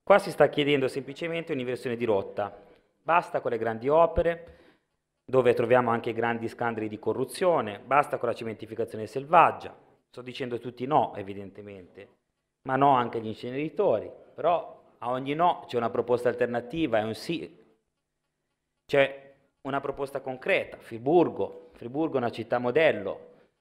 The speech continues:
di mobilità sostenibile dove le persone si muovono anche in macchina ma hanno investito su infrastrutture della mobilità leggera, intelligente, smart.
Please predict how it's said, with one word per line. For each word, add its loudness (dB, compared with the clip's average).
di -12
mobilità 0
sostenibile -4
dove 2
le 4
persone -4
si -10
muovono 2
anche 0
in -4
macchina -4
ma -4
hanno -4
investito -6
su -8
infrastrutture -6
della -2
mobilità -4
leggera, 0
intelligente, 0
smart. -2